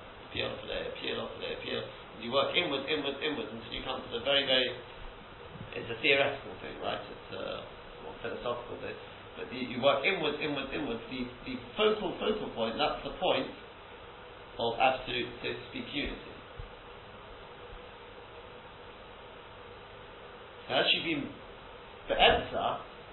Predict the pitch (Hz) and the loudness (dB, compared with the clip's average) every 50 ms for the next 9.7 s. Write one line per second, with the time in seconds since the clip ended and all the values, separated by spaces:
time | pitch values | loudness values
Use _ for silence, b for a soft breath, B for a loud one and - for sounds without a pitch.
0 | - - - - - - - - - - - - - - - - 127 139 - 143 | -14 -14 -14 -14 -14 -14 -14 -14 -14 -14 -14 -14 -14 -12 -2 2 2 4 4 4
1 | 135 131 135 - 208 208 - - 120 123 143 147 - - - - - 175 175 156 | 2 0 0 2 2 2 2 2 4 6 6 6 6 4 2 -2 0 0 0 2
2 | 127 117 117 117 120 123 123 123 - - - - - - - - - - - - | 2 4 6 6 6 4 2 0 -4 -8 -10 -12 -14 -14 -14 -14 -14 -14 -14 -14
3 | - - - - - - - - - - - - - - 135 131 131 143 156 151 | -14 -14 -14 -14 -14 -14 -14 -14 -14 -14 -14 -14 -8 -2 -2 0 2 4 4 6
4 | 143 - - - 196 180 156 95 - 135 127 120 - 110 117 117 135 160 - - | 6 4 4 4 4 6 6 4 2 0 -2 -2 -4 -4 -4 -2 4 8 8 10
5 | - - - - - - - - - - - - - - - - - - - - | 10 8 4 0 -4 -10 -12 -14 -14 -14 -14 -14 -14 -14 -14 -14 -14 -14 -14 -14
6 | - - - - - - - - - - - - - - - - - - - - | -14 -14 -14 -14 -14 -14 -14 -14 -14 -14 -14 -14 -14 -14 -14 -14 -14 -14 -14 -14
7 | - - - - - - - - - 113 110 110 110 110 113 117 117 120 117 110 | -14 -14 -14 -14 -14 -14 -12 -6 -4 -2 0 0 0 0 0 0 0 0 4 6
8 | - 147 170 170 - - 107 90 - 107 110 - - 147 143 - - - - - | 8 8 8 8 6 4 0 -2 -2 -2 -2 0 0 0 0 0 0 -2 -2 -2
9 | - - - 117 - 127 120 120 120 - 117 113 107 | -2 -2 -4 -4 0 2 2 2 2 0 0 -2 -2